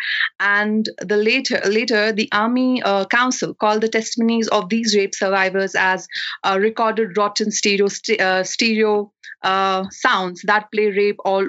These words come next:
over again. So in this poem, I'm trying to sort of unpack the violence in this sentence. I mean, come to terms or not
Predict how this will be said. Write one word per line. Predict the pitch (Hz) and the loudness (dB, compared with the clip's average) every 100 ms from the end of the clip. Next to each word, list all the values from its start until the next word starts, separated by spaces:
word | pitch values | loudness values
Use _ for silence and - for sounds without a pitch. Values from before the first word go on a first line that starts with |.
| 196 | 0
over | 185 | 0
again. | - 170 180 170 208 - - - - | 0 0 0 0 -4 -8 -14 -8 -6
So | - 247 | -2 -2
in | 254 262 | 2 2
this | 277 | 0
poem, | - 262 254 | 0 0 0
I'm | 233 233 | -2 -2
trying | 240 240 247 | 0 0 0
to | |
sort | 233 226 | 0 0
of | 220 | 0
unpack | 214 226 247 233 220 208 | 0 0 -2 0 0 0
the | 202 | -2
violence | 202 202 208 214 214 - | 0 2 2 2 -2 -2
in | 208 | 0
this | 202 220 | 2 0
sentence. | - 190 220 254 185 - | 0 0 2 0 0 -2
I | 190 | 0
mean, | 190 190 | 2 2
come | 208 | 0
to | 220 | 0
terms | 220 214 208 214 | 0 2 2 0
or | 196 | 0
not | 202 208 | 2 0